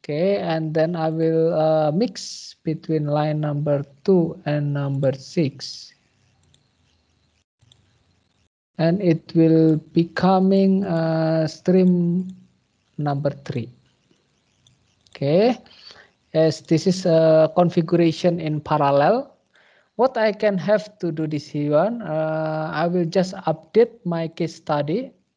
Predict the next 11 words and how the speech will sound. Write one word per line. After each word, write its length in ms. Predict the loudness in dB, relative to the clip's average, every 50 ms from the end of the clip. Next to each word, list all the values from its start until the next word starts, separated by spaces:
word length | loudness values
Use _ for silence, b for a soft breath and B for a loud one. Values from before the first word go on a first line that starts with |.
| _ _ _ _ _ _ _ _ -12
and 200 | -10 -8 -6 -4
then 180 | -4 -4 -4
I 240 | -6 -6 -6 -4 -4
run 380 | -4 -2 0 0 0 0 -2 -4
again. 460 | -6 -2 0 0 0 0 -4 -10 -16 _ _ _ _ _ _ _ _ _ _ _ _ _ _ _ _ _ _ _ _ _ _ _ _ _ _ _ _ _ _ _ _ _ _ _ _ _ _ _ b b b b b b b b b b b b b b b _ _ _ _ -12 -12 -12 -12 -10 -8 -6 -6 -4 -4 -2 -2 -2 -2 -2 -2 0 0 -2 0 -2 -2 -2 0 -2 0 -2 -2 -2 -2 -2 -2 -2 -4 -6 -8 -14 -18 -18 -16 -16 -16 -16 -16 -14 -8 -2 -2
Okay, 420 | -2 0 2 2 2 2 2 -2 B B B B B B B B B B B B B B B B B
then 300 | -8 -4 -2 -2 -2 -2
I 120 | -4 -4 -4
will 200 | -4 -4 -4 -6
plot 300 | -4 -2 -4 -2 -2 -2
it. 180 | -4 -4 -6